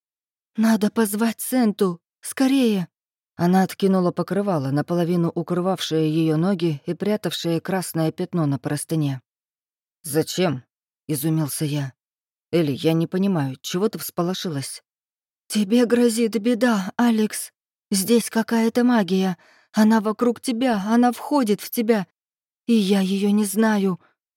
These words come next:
О, Ланита, наша заступница, пожалуйста, помоги нам, помоги Алексу. Прошу всем сердцем за него», — выдохнула Фелиса, сложив руки на груди и до боли сцепив пальцы в ритуальном знаке прошения.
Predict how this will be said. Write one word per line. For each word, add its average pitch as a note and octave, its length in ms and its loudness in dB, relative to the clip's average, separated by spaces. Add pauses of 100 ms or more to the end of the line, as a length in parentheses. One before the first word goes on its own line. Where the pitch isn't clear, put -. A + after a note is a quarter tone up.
(280)
О, B3+ 200 4
Ланита, B3+ 440 4
наша B3 300 2
заступница, A#3 840 0 (200)
пожалуйста, A3+ 600 0
помоги C4 460 2
нам, G#3 240 2 (300)
помоги C#4+ 420 4
Алексу. B3 640 0 (320)
Прошу A#3+ 400 0
всем A#3+ 320 2
сердцем A3+ 520 0
за A3 160 4
него», — A3 360 4 (580)
выдохнула E3 600 2
Фелиса, F3+ 400 -2
сложив F3 480 -2
руки G3 220 0
на F3+ 140 4
груди F3+ 480 2
и F#3+ 60 -2
до F3+ 140 0
боли G#3 240 4
сцепив - 500 -4
пальцы G#3 360 -2
в F3+ 60 -2
ритуальном F#3+ 560 0
знаке F3 380 -2
прошения. D3 720 -2